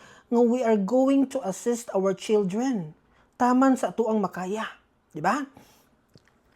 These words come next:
Kay, given the situation, kaning context nga akong gi-share sa inyo karon, gi-end up niya iyahang life, no? Hmm, kasabot naman siguro mo ana, no?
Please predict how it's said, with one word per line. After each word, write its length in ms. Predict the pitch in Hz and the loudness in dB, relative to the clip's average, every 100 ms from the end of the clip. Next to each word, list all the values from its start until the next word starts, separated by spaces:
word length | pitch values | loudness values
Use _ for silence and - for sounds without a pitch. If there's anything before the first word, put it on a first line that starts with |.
| - - - _ | -20 -20 -20 _
Kay, 400 | 285 277 269 - _ _ _ _ _ _ _ - | 2 4 2 -4 _ _ _ _ _ _ _ 2
given 480 | 262 370 453 415 | 4 6 4 2
the 80 | 381 | 2
situation, 880 | 277 - 254 233 226 185 160 160 170 _ _ _ - | -2 -2 2 2 0 -8 -8 -10 -14 _ _ _ -2
kaning 240 | 302 339 | 2 2
context 560 | 330 277 285 277 269 254 | 4 2 2 -2 -2 -2
nga 80 | 233 | -2
akong 160 | 240 | 0
gi-share 320 | 202 190 214 202 | -4 0 0 0
sa 160 | 196 | -2
inyo 160 | 190 185 | -2 -2
karon, 400 | 185 160 147 143 - _ _ _ _ - | -2 -4 -6 -14 -18 _ _ _ _ -8
gi-end 560 | 170 233 - 269 311 285 311 | -4 -4 -2 0 0 2 0
up 160 | 320 - | -2 -2
niya 400 | 254 247 233 233 | 0 2 2 2
iyahang 260 | 220 220 190 | 2 0 2
life, 560 | 185 196 143 127 - _ _ 160 | 0 0 -4 -8 -18 _ _ -2
no? 320 | 190 262 320 _ - | 2 2 0 _ -12
Hmm, 320 | 160 151 131 | -10 -10 -12
kasabot 360 | 127 147 226 262 | -10 -2 0 0
naman 160 | 269 262 | 0 0
siguro 200 | 233 240 | 2 0
mo 80 | 233 | 0
ana, 240 | 233 196 - _ _ _ _ _ _ | -4 -6 -10 _ _ _ _ _ _
no? 280 | 180 202 240 | -2 -2 -2